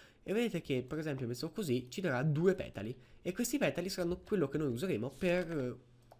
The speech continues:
craftare tutte le, i fiori con questa mod.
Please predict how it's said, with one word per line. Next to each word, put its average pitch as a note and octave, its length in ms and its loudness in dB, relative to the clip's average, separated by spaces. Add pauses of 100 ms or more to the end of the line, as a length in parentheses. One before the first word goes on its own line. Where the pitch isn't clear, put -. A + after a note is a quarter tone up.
(140)
craftare A#2+ 460 -2
tutte D#3+ 200 -6
le, E3 120 0
i C#3+ 240 0
fiori C#3 380 0
con C3+ 140 -4
questa B2 220 -4
mod. G#2+ 320 -4